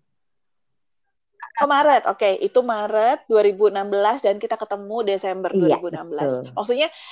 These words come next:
Speaker 1: kita bener-bener yang, eh, eh, kita satu
Speaker 2: Iya.
Speaker 1: rumah ya waktu itu ya. Kebetulan kan di company, company yang ini, company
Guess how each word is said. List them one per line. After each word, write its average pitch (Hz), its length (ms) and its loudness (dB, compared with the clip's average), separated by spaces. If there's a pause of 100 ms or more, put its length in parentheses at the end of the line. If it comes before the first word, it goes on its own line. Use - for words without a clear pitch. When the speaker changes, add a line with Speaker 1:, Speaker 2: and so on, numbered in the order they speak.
(320)
Speaker 1:
kita 269 320 -2
bener-bener 208 800 0
yang, 196 240 2 (680)
eh, 202 540 -2 (300)
eh, 190 140 0 (100)
kita 320 200 0
satu - 140 6
Speaker 2:
Iya. 453 100 4
Speaker 1:
rumah 269 260 0
ya 226 120 0
waktu 226 220 -4
itu 254 80 0 (120)
ya. 170 180 -2 (100)
Kebetulan 202 420 -2
kan 262 140 2
di 226 60 -4
company, 190 520 -4
company 180 380 -4
yang 185 120 -6
ini, 226 560 -8 (120)
company 202 260 -10